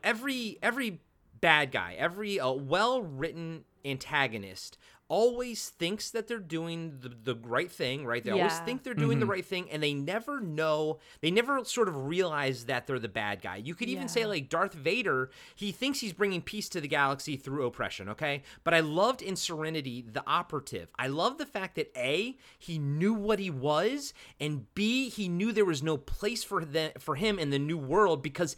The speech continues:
Speaker 1: he knew he was the bad guy.
Speaker 2: Right.
Speaker 1: I was like,
Speaker 3: Yeah.
Speaker 1: "Holy crap, how cool is that?" And that's P-, Joss Whedon a hundred and ten percent taking your expectations and then sort of, like, twisting them and spinning them.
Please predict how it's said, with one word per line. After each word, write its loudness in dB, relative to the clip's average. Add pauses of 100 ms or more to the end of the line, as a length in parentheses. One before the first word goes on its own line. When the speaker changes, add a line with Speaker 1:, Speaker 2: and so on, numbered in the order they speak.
(160)
Speaker 1:
he 4
knew 8
he 2
was 2
the -2
bad 0
guy. -4
Speaker 2:
Right. 2
Speaker 1:
I 4
was 4
like, 4
Speaker 3:
Yeah. 0
Speaker 1:
"Holy 4
crap, -2
how 2
cool 0
is -2
that?" 0 (180)
And 4
that's 4 (120)
P-, -6 (100)
Joss 4
Whedon 2
a 4
hundred 4 (280)
and -2
ten 0
percent 0 (200)
taking 4
your 2
expectations 2
and 0
then 6
sort 4
of, 6
like, 2
twisting 0
them 2
and 0
spinning 0
them. -2